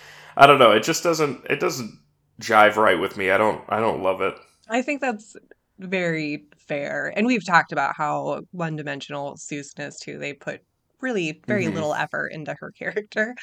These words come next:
Speaker 2: Um, but
Speaker 1: Yeah.
Speaker 2: yeah, at no point do any of the lawyers try to negotiate or bargain, which I feel like
Speaker 1: Yeah.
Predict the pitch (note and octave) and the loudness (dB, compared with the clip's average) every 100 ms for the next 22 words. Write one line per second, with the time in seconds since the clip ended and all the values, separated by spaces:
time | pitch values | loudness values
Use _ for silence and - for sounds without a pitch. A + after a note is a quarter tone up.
0 | - - - - - G3 F#3 A3 A#3 G#3 | -20 -20 -20 -12 -2 0 2 2 4 6
1 | E3+ G#3+ G#3+ B3 B3+ - B3 G3+ F3+ F#3+ | 6 6 4 4 2 0 -6 -6 -4 -6
2 | - F#3+ G3 F#3 D#3 F3 F3+ E3+ E3 E3 | -6 -6 -6 -6 -6 -6 -6 -2 -2 -2
3 | D#3 D3 D3+ - _ _ _ _ _ - | -2 -4 -10 -20 _ _ _ _ _ -4
4 | G3+ F3 E3 E3+ F3+ E3 D#3 E3+ D#3+ D#3+ | 2 2 2 -4 -6 -6 -4 -2 -2 -4
5 | D3+ - D#3 D3+ D3 D3 C3+ B2 E3+ F3 | -8 -8 -8 -4 -4 -4 -8 -12 -14 -16
6 | - F3 E3+ - D#3+ E3 D#3 D3+ C3 A2 | -12 -10 -6 -6 -6 -6 -4 -4 0 -2